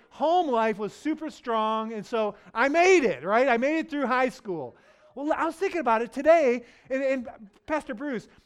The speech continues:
you know, when you deal with these students, they, they come home, all right, and now it's like, according to their likes and how many people are looking at their stuff, they go home, they might post something,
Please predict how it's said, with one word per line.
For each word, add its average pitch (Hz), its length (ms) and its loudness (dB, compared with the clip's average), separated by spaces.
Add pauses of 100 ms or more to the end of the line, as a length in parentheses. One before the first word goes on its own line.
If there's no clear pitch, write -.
(140)
you 269 60 -16
know, 262 80 -4
when 262 140 -4
you 320 100 -2
deal 294 260 -2
with 277 120 -4
these 233 160 -8
students, 311 500 -8 (300)
they, 320 200 2
they 311 260 0
come 277 240 -4
home, 208 440 -2
all 214 140 0
right, 240 320 0 (400)
and 277 200 -2
now 349 320 2
it's - 180 -4
like, 247 320 -2
according 311 460 -4
to 240 140 -4
their 196 180 -2
likes 277 420 2
and 220 80 -6
how 240 140 -2
many 277 120 -4
people 269 280 -6
are 208 140 0
looking 294 420 -6
at 277 100 -6
their 208 140 -8
stuff, 294 460 -2 (220)
they 330 200 2
go 311 180 2
home, 254 300 0 (160)
they 294 120 2
might 311 260 0
post 359 440 2
something, 190 640 -4